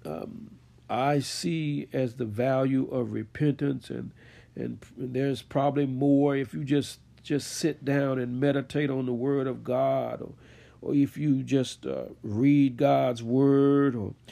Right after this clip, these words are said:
you hear another teaching or preaching or message about, uh, Psalm fifty-one or even about repentance. There are probably some other things that,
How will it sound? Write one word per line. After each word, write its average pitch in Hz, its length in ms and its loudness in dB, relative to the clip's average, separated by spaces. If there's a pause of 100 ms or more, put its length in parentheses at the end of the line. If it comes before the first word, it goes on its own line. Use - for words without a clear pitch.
(400)
you - 140 -8
hear 151 400 4
another 131 480 2
teaching 151 720 -4
or 110 200 -4
preaching 139 720 0
or 110 180 -4
message 139 560 0
about, 131 500 0 (520)
uh, - 100 -10
Psalm 143 460 2
fifty-one 143 1000 2
or 120 160 0
even 131 220 0
about 120 400 -2
repentance. 151 760 -2 (340)
There 143 180 0
are 143 40 -4
probably 147 480 0
some 127 280 -4
other 135 240 0
things 143 460 -2
that, 127 180 -6